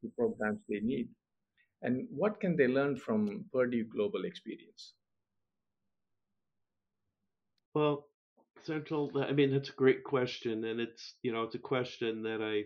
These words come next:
Speaker 2: remind myself of from time to time. Um, I, I, I think the, the, y-, you know, in addition to what you said, I think covid has also caused a number of institutions to, you know, we put all this effort to move stuff online, so now,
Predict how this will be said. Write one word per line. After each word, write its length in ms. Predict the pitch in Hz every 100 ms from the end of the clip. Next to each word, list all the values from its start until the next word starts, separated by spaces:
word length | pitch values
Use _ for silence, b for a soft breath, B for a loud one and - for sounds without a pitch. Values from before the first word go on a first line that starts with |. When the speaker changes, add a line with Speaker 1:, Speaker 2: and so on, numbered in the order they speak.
| -
Speaker 2:
remind 440 | 117 107 117 127 131
myself 480 | 110 110 - 110 107
of 240 | 110 107 104 - _
from 180 | 113 110
time 300 | 110 107 104
to 100 | 104
time. 460 | - 107 101 101 101 _ _ -
Um, 400 | 104 101 101 104 _ B B B B B
I, 140 | 202 -
I, 140 | - -
I 100 | 226
think 280 | - 277 - _ _ _ _
the, 260 | 139 135 -
the, 360 | 139 131 127 123 - _ _ _
y-, 200 | - 143 147
you 100 | 156
know, 200 | 151 147
in 80 |
addition 420 | 139 143 170 - 135
to 80 |
what 140 | 135 -
you 60 |
said, 440 | 117 - 147 113 -
I 80 | 110
think 280 | - 131 -
covid 400 | 156 151 131 120
has 160 | 113
also 320 | 123 123 -
caused 440 | 113 - 117 113 113
a 60 |
number 320 | 113 113 117 113
of 100 | 113
institutions 1120 | 113 - 113 117 117 113 120 113 110 110 - _ -
to, 380 | 117 107 110 - _ -
you 80 |
know, 160 | 113 107 -
we 100 | 120
put 220 | 120 185 165
all 180 | 151
this 220 | 139 135 143
effort 260 | 131 131
to 80 | -
move 220 | 131 127
stuff 300 | - 127 120
online, 520 | 120 117 113 107 110 113
so 140 | 113
now, 240 | 117 120